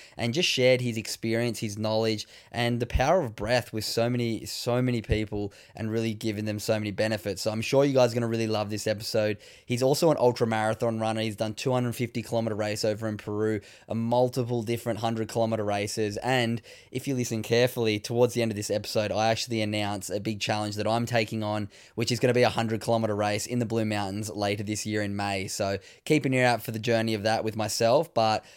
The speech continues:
let's jump into today's episode with Rory Warnock. If you do enjoy the episode, one last thing, do me a favor, share it on your Instagram story, tag both myself and Rory. I would love to see what you think of the episode. Leave us a little review if you listen on Apple. Leave us five stars if you li-,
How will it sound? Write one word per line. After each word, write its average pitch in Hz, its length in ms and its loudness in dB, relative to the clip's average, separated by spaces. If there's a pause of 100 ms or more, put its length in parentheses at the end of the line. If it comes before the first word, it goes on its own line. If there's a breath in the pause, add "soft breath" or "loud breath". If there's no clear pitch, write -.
(140 loud breath)
let's 131 160 2
jump 139 200 6
into 123 160 0
today's 123 300 4
episode 139 360 4
with 113 100 -2
Rory 120 240 6
Warnock. 117 480 2 (320 soft breath)
If 170 160 2
you 170 80 0
do 147 160 2
enjoy 127 240 4
the 120 100 2
episode, 113 400 2
one 123 240 2
last 117 220 0
thing, 110 160 -2
do 131 120 0
me 131 100 2
a 120 40 0
favor, 110 420 2
share 131 220 -2
it 131 80 2
on 131 80 0
your 113 80 -2
Instagram 110 420 -2
story, 110 300 0
tag 110 320 0
both 110 220 0
myself 107 420 0
and 104 140 -6
Rory. 104 240 2
I 92 60 -6
would 104 140 -6
love 110 360 -4
to 107 200 0 (220 loud breath)
see 110 320 2
what 110 160 0
you 113 60 -4
think 110 200 -2
of 101 80 -4
the 110 120 0
episode. 120 480 2 (240 soft breath)
Leave 123 220 4
us 120 100 -2
a 123 40 -4
little 117 180 0
review 110 320 0
if 107 120 -4
you 113 80 -2
listen 110 240 -4
on 104 160 -6
Apple. 127 500 0 (200 soft breath)
Leave 127 180 4
us 120 140 -2
five 117 260 2
stars 107 380 0
if 104 80 -10
you 107 80 -4
li-, 110 100 -2